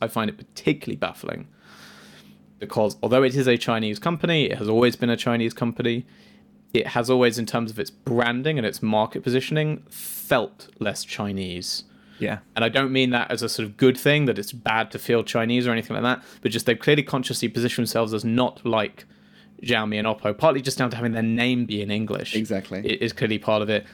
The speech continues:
Speaker 1: The fact that they actually sell in, in the U S and a lot of, you know, the big Chinese rivals just don't. Um, it's always felt to me very conscious that they're trying to appear to be a global brand. Um,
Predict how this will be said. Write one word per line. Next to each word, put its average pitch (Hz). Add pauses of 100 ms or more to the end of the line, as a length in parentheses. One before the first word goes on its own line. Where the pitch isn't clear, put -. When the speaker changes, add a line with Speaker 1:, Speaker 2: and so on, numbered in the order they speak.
Speaker 1:
The -
fact 127
that 123
they 127
actually -
sell 120
in, 117
in 113
the 110
U 113
S 143
and 107
a 104
lot 107
of, 110
you 113
know, 107
the 104
big 104
Chinese 110
rivals 110
just -
don't. 117 (600)
Um, 107 (640)
it's -
always 143
felt 131
to 131
me 123
very 117
conscious 117
that -
they're 107
trying 110
to 104
appear 104
to 104
be 104
a 110
global 107 (360)
brand. 98 (520)
Um, 95